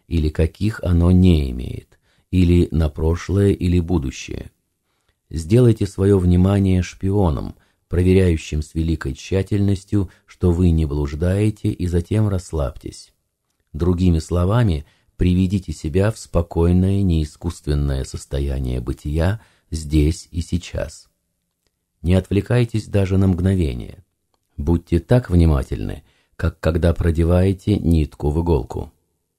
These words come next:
Не позволяйте своему уму быть взволнованным, но пусть он будет, как океан,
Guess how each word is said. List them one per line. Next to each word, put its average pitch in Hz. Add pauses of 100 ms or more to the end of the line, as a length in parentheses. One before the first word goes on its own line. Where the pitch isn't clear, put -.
(500)
Не 95
позволяйте 104
своему 76
уму 92 (320)
быть 85
взволнованным, 87 (380)
но 80
пусть -
он 78
будет, 76 (100)
как -
океан, 82